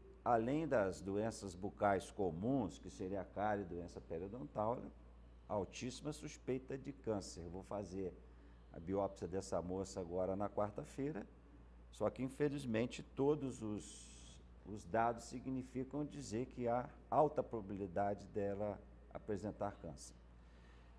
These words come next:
Porque a higienização bucal, você previne não só as ditas doenças comuns, a mais comum a cárie, a segunda mais comum a doença periodontal,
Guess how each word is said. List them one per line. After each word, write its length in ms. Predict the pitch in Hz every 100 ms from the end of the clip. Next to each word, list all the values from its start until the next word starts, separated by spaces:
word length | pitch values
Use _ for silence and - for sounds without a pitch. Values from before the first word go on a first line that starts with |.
| -
Porque 300 | 110 - 135
a 420 | 127 120 113 101
higienização 640 | 104 127 120 117 101 120 120
bucal, 580 | 139 - 110 127 147
você 320 | 110 104 - 107
previne 580 | 117 104 85 117 123
não 300 | 107 117 139
só 560 | 123 - 117 131 113 82 - -
as 180 | 95 87 90
ditas 400 | 120 - 120 76
doenças 540 | 92 107 123 - 92
comuns, 580 | - 98 95 131 110 80 - - -
a 140 | 90
mais 520 | 92 104 104 82 78
comum 360 | - 90 85 101
a 80 | 110
cárie, 420 | - 110 127 107
a 60 |
segunda 480 | 90 87 85 90 90
mais 220 | 87 90
comum 240 | - 82 87
a 20 |
doença 300 | 80 85 -
periodontal, 720 | 92 101 110 131 - 131 135